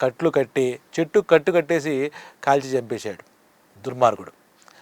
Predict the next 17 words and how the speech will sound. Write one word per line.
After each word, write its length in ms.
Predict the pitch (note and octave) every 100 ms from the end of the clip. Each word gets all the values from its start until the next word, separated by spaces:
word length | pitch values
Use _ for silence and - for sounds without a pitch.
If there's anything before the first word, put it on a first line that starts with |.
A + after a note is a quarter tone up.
| - - -
ఈ, 260 | A2+ B2 A#2
ఇతనికి 520 | A2+ B2+ A#2+ B2 C3+
విడిచిపెట్టితే 960 | A#2+ G#2+ C3+ C#3 D#3 D#3+ D3+ A3 C4+ B3+ F3
చచ్చేవాడు, 340 | D#3+ F3 C#3+
వీడు 140 | D#3+ D#3+
చచ్చేవాడు. 320 | D3 C#3+ B2+
ఆ 200 | A2 A2+
మేజర్ 460 | B2 C3 C#3+ C#3+
గుడాలో 420 | C#3 C3+ C3+ C3+ E3
ఇంకోడు. 360 | C3+ A#2 G#2 - - - - -
అక్కడ 400 | A#2 - C#3 B2+ -
ఆ 200 | - C3
ప్రాంతాన్ని 560 | C#3+ C#3+ D#3 D3+ E3 D3
పరిపాలించిన 520 | C#3 C3 D3+ D3 C3
రూదర్ఫర్డ్ 560 | A#2+ C#3 C#3+ - C3 C3+
వీళ్ళంతా 420 | B2+ B2 A#2+ D3
కూడా 160 | C#3+